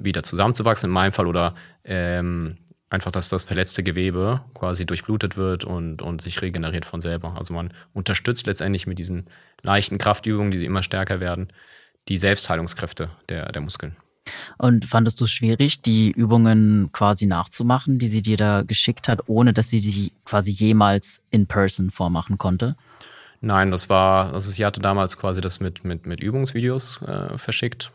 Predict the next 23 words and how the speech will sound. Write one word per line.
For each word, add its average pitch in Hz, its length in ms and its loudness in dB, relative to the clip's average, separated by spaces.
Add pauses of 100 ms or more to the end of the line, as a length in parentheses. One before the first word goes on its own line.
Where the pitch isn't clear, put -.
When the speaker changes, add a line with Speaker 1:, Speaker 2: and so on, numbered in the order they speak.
Speaker 1:
und 107 180 -6
dann 92 180 -4
Speaker 2:
Ach - 40 2
Speaker 1:
eine 90 80 0
Speaker 2:
so. 139 100 4
Speaker 1:
detaillierte 98 500 4
Anleitung. 131 680 4 (580)
Und 98 520 0
wir 92 120 -4
haben 101 100 0
das 98 140 -2
auch 92 120 0
für - 140 -10
Exact 92 340 -4
Health 107 300 0
auch - 220 -6
recherchiert, 107 580 -2
dass, - 240 -2 (460)
ähm, 90 400 0
der 87 140 0
Lerneffekt 101 680 2
von, 87 500 -2
äh, 85 380 -4